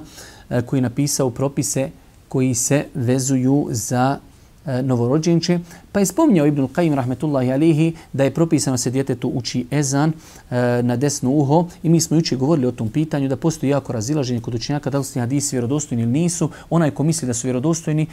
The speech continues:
nema smetnje da prouči djetetu ezan, e, na desno uho, a isto tako onaj ko misli da nije propisano, da hadis su daif, neće to činiti. E, ovdje nam je došlo jedno, m, s-, dodatno pitanje, a to je, e,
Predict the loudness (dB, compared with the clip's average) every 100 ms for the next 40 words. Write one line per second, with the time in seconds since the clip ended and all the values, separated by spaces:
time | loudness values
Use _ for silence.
0 | -4 0 0 0 -2 -2 -4 -2 0 0
1 | -2 -4 -4 -6 -6 -2 0 2 2 0
2 | -4 -16 -20 -18 -4 0 0 2 2 2
3 | 4 4 4 2 0 0 -2 -4 0 -2
4 | 0 0 0 0 0 0 -2 0 0 0
5 | -2 -2 -4 -2 0 0 0 0 2 0
6 | -2 -4 -2 2 2 -2 -16 -2 0 0
7 | -2 -4 -2 -4 -4 -12 -20 -20 -20 -6
8 | 2 4 4 4 4 2 2 2 2 2
9 | 0 -2 -4 -6 -8 -8 -8 -8 -10 -12
10 | -10 -6 2 4 4 0 0 0 0 -2
11 | -2 2 4 4 2 -2 -20 -20 -20 -20
12 | -10 0 2 2